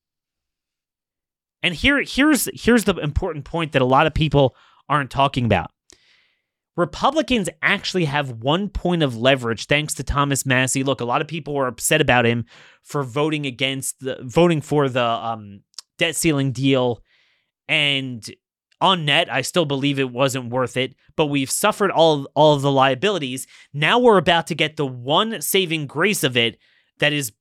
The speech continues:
you know, Massie put in there. And because of that provision, he felt compelled to vote for the whole thing. Not defending it. I'm just saying this is where we're at. So basically, we now have, we don't have to pass a new law. It's built into law.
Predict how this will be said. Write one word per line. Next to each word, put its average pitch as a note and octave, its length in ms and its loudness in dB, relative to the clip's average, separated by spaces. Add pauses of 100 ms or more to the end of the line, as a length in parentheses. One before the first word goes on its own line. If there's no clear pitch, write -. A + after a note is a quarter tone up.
(120)
you E3+ 120 -4
know, B2+ 60 -4
Massie D3+ 400 -2
put D3 200 0
in G3+ 120 2
there. C#3 120 4
And B2+ 120 -2
because D3+ 320 0
of C3+ 60 0
that C3 180 0
provision, C3+ 360 -6
he C3 60 -8
felt B2 240 -6
compelled B2 380 -8
to B2+ 60 -8
vote B2+ 300 0 (300)
for - 80 0
the C#3 60 4
whole B2+ 180 2
thing. C3+ 460 0 (340)
Not C#3 160 -8
defending G#3+ 380 -2
it. C#3 60 0
I'm C#3 100 0
just C#3 160 0
saying D3+ 240 0
this F3+ 160 -2
is F3 120 -6
where D3+ 200 -2
we're C#3 100 -4
at. C3+ 300 -2 (1080)
So F#3 240 2
basically, D#3+ 880 -2 (880)
we F3+ 220 -4
now A3+ 240 0
have, D#3 240 -2
we F3 80 -2
don't A3 120 0
have G#3 140 0
to E3 60 -4
pass E3 280 -2
a D#3 40 -4
new D3+ 160 0
law. C#3 340 4
It's B2 180 -8
built A#3 280 2
into F#3+ 240 -6
law. A#2+ 440 -6